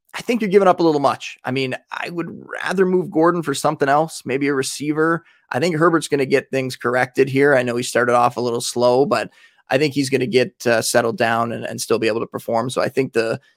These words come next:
the move from Herbert to Hurts, I don't think it's that huge. Maybe not as big as it, it looks right now. So I'd try to move Gordon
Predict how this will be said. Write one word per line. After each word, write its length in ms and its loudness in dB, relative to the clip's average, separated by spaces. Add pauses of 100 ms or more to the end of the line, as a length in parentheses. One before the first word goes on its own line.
the 80 4
move 300 8
from 360 2
Herbert 500 2
to 340 -2
Hurts, 340 0
I 80 -6
don't 200 -6
think 140 -6
it's 140 -8
that 320 0
huge. 320 -10
Maybe 100 -2
not 140 2
as 80 -6
big 240 -4
as 120 -10
it, 160 -6
it 120 -4
looks 280 -10
right 220 -6
now. 180 -6
So 140 -4
I'd 140 2
try 140 4
to 60 4
move 220 2
Gordon 380 2